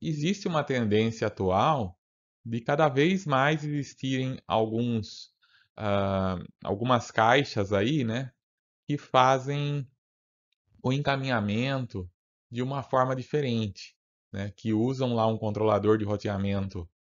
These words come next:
logicamente centralizado, né, que faz todo o plano de controle. E aí você tem equipamentos que ficam fazendo a-, apenas o plano de dados. Eles recebem as tabelas e fazem apenas o encaminhamento.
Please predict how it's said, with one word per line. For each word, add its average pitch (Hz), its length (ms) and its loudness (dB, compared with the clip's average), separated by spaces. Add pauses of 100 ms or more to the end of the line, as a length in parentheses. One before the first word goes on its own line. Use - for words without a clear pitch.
(180)
logicamente 101 720 2
centralizado, 117 920 -4 (640)
né, 120 240 -6
que 147 200 -6
faz 143 460 2
todo 147 260 2
o 160 100 -4
plano 147 260 0
de 143 80 -6
controle. 123 680 -2 (440)
E 127 160 0
aí 123 140 2
você 135 240 -4
tem 147 140 -4
equipamentos 139 680 -4
que 156 120 -10
ficam 143 480 -8
fazendo 135 800 -2 (280)
a-, 123 240 -2
apenas 131 360 -2
o 139 80 -4
plano 143 260 -4
de 160 60 -4
dados. 110 380 -2
Eles 95 180 -10
recebem 110 560 -2
as 101 160 -4
tabelas 131 800 -2 (520)
e 120 500 -4 (100)
fazem 139 580 0
apenas 120 460 -4
o 127 80 -4
encaminhamento. 139 800 -4